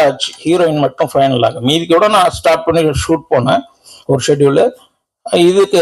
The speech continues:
அதுக்கு ரீசன் நான் வந்து எனக்கு ரொம்ப லைவான பொண்ணா இருக்கணும், பார்த்ததும், பார்த்ததும் ஒரு கனெக்ட் ஆகுற மாதிரி இருக்கணும்ட்டு ஒரு, ஒ-, ஒரு நல்ல எக்ஸ்பிரசிவ் ஐஸோ இல்ல வந்து ஒரு சின்ன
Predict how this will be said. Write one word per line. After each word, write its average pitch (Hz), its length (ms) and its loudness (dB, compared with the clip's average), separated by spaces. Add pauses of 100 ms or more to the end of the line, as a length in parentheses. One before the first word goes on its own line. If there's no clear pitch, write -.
அதுக்கு 185 280 0
ரீசன் 247 440 0
நான் 220 240 2
வந்து 226 220 -2 (240)
எனக்கு 202 240 0
ரொம்ப 226 220 0
லைவான 226 420 2 (100)
பொண்ணா 208 320 0 (340)
இருக்கணும், 190 560 -2
பார்த்ததும், 208 600 0 (880)
பார்த்ததும் 247 420 2
ஒரு - 100 0
கனெக்ட் 214 320 0
ஆகுற 175 220 2
மாதிரி 180 220 0
இருக்கணும்ட்டு 165 480 -2
ஒரு, 190 120 0 (640)
ஒ-, 151 260 2
ஒரு 170 180 2
நல்ல 185 220 2 (160)
எக்ஸ்பிரசிவ் 196 560 -2
ஐஸோ 170 380 0 (200)
இல்ல 156 160 0
வந்து 160 240 0 (1120)
ஒரு 165 180 2 (100)
சின்ன 202 200 0